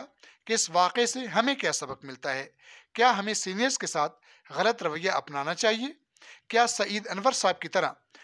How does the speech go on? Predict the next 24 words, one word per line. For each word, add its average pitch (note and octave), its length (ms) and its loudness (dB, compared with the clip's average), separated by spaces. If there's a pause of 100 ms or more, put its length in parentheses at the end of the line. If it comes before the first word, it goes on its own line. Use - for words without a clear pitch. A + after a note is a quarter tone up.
(160)
हमें G3+ 240 0
दूसरों A3+ 320 -2
की - 160 -8
सुलह F#3+ 300 0 (340)
करवानी D#3 400 0
चाहिए? A3 400 0 (600)
क्या A3+ 320 4 (300)
जावेद F#3+ 480 2
मियांदाद F3 480 4
की A#3 140 -10
तरह C3 260 -2 (400)
हमें G3 420 -2
बड़ेपन A#3+ 440 4
का A#3 160 0
मुजाहरा G3 420 2
करते F#3+ 320 -2
हुए C#3 200 -4 (480)
दूसरों B3 300 0
की G3 160 -6
ख़ताओं G3 380 4
को C#3+ 260 -8 (340)
दिल A3+ 220 2
से A3 200 0
मुआफ़ E3+ 340 2